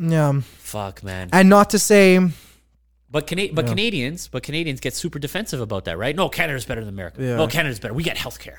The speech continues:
Speaker 2: We get free
Speaker 1: Yeah.
Speaker 2: healthcare. We get taxed up the ass, but it's free healthcare. Oh my
Speaker 1: Yeah.
Speaker 2: God, we're so much better in Canada. It's better in Canada. It's better, be-, it's better, it's better." They hate that, right? They hate that. They hate that, that, that someone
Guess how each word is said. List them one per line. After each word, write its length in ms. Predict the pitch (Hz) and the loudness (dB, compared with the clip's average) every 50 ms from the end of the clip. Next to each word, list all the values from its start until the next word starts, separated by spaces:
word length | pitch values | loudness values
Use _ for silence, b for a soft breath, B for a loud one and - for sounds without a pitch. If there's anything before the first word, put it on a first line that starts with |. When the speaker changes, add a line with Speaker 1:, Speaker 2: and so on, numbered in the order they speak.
| - | -8
Speaker 2:
We 80 | - 160 | -6 -6
get 100 | 156 160 | -6 -4
free 260 | - - - 180 175 139 | -6 -6 -4 -4 -4 -2
Speaker 1:
Yeah. 60 | 123 | -2
Speaker 2:
healthcare. 440 | - 113 113 - 120 101 82 82 90 | -2 -4 -4 -6 -8 -8 -10 -10 -10
We 80 | 120 156 | -8 -4
get 160 | 160 180 - - | -4 -4 -4 -4
taxed 260 | - 156 135 - - | -6 -6 -4 -4 -8
up 100 | 139 - | -8 -4
the 120 | 139 147 | -2 -2
ass, 180 | 135 113 101 - | -2 -2 -4 -6
but 120 | - 127 | -10 -10
it's 80 | - - | -10 -10
free 260 | - - 170 165 139 | -10 -6 -6 -6 -4
healthcare. 340 | 110 113 - - - - 92 107 | -6 -8 -12 -12 -14 -12 -12 -10
Oh 40 | |
my 100 | 113 110 | -10 -8
Speaker 1:
Yeah. 80 | 113 110 | -8 -6
Speaker 2:
God, 280 | 101 95 87 82 76 - _ _ _ _ _ | -6 -8 -8 -10 -12 -16 _ _ _ _ _
we're 80 | - | -14
so 140 | 110 - - 113 | -10 -8 -6 -6
much 160 | 110 - - | -8 -8 -8
better 220 | - 117 107 101 98 | -8 -8 -8 -8 -10
in 60 | 98 | -12
Canada. 460 | - - 104 95 90 85 78 80 - _ _ _ _ _ _ | -10 -10 -10 -10 -10 -12 -14 -16 -18 _ _ _ _ _ _
It's 100 | 104 - | -18 -10
better 260 | - 135 120 104 95 | -8 -8 -6 -6 -10
in 60 | 90 | -12
Canada. 280 | 90 - - - 82 82 | -14 -16 -18 -18 -18 -20
It's 120 | 85 - - | -20 -20 -20
better, 220 | 95 90 85 85 - | -20 -20 -20 -20 -20
be-, 80 | - 92 | -20 -20
it's 200 | 90 90 - - | -20 -20 -20 -18
better, 180 | - 90 90 87 | -18 -18 -18 -20
it's 120 | 85 - | -20 -20
better." 300 | - 101 92 85 85 _ _ _ _ _ _ _ _ | -20 -18 -18 -18 -20 _ _ _ _ _ _ _ _
They 100 | 95 95 | -16 -12
hate 240 | - 147 170 - - | -8 -8 -8 -8 -10
that, 180 | - 82 - | -16 -16 -16
right? 240 | - 90 107 143 147 | -14 -12 -12 -12 -12
They 140 | - 90 95 | -10 -10 -10
hate 160 | 107 127 123 | -10 -10 -8
that. 240 | - 110 101 - _ _ _ _ _ _ | -8 -10 -10 -10 _ _ _ _ _ _
They 140 | - 110 | -14 -10
hate 220 | 110 131 135 131 - | -6 -6 -8 -8 -8
that, 180 | 120 117 104 - | -10 -10 -8 -8
that, 300 | 117 110 101 69 - 98 | -8 -8 -8 -10 -12 -12
that 260 | 107 101 95 - _ _ _ _ | -12 -12 -12 -14 _ _ _ _
someone 400 | - - 131 131 135 131 117 | -10 -10 -8 -8 -8 -8 -10